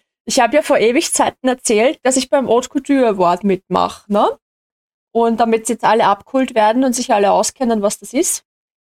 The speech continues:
Äh, das ist der Haute Couture Austria Award, heißt das. Der fand dieses Jahr zum zwanzigsten Mal statt, also wir hatten zwanzigjähriges Jubiläum. Und das ist ein Wettbewerb für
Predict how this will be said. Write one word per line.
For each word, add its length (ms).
Äh, 360
das 140
ist 220
der 120
Haute 220
Couture 360
Austria 680
Award, 540
heißt 220
das. 300
Der 100
fand 320
dieses 260
Jahr 180
zum 160
zwanzigsten 580
Mal 200
statt, 220
also 200
wir 100
hatten 240
zwanzigjähriges 840
Jubiläum. 500
Und 160
das 120
ist 320
ein 440
Wettbewerb 840
für 720